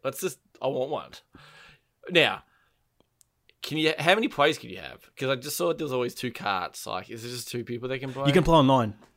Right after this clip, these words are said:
Speaker 1: <gasps> What? Wait, what?
Speaker 2: You can play online.
Speaker 1: How does that
Speaker 2: You can
Speaker 1: work?
Speaker 2: play online.
Speaker 1: How does that
Speaker 2: So if other people have got the same shit at their home, I don't understand how it works in terms of the track. If
Speaker 1: Yeah.
Speaker 2: it, you have to pick someone else's track,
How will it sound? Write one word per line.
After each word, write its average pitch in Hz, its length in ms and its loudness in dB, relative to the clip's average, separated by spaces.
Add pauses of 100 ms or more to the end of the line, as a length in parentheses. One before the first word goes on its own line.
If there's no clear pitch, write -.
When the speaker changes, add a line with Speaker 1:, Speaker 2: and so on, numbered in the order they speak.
Speaker 1:
<gasps> 185 680 6
What? 139 220 4
Wait, 107 180 -4
what? 98 140 -6
Speaker 2:
You 127 40 4
can 135 100 4
play 131 120 4
online. 117 300 2
Speaker 1:
How 139 80 -10
does 139 100 -10
that 151 100 -8
Speaker 2:
You 127 80 -2
can 131 80 4
Speaker 1:
work? 120 60 0
Speaker 2:
play 135 100 4
online. 113 360 2 (280)
Speaker 1:
How 139 60 -18
does 135 220 -14
that - 40 -14
Speaker 2:
So 131 180 6
if 120 260 2
other 143 200 4
people 127 400 4
have 113 180 4
got 117 160 4
the 113 80 0
same 113 200 2
shit 113 240 -2
at 113 160 -4
their 107 140 -2
home, 110 320 -6 (100)
I 127 80 -2
don't 131 140 8
understand 113 380 0
how 110 140 2
it 104 40 -2
works 110 260 -2
in 107 100 -2
terms 110 260 -6
of 104 120 -8
the 95 80 -6
track. 139 340 2
If 135 60 0
Speaker 1:
Yeah. 135 200 6
Speaker 2:
it, 120 160 0 (180)
you 123 80 0
have 110 120 -2
to 110 60 -2
pick - 220 -2
someone 107 300 0
else's 143 340 0
track, 214 340 2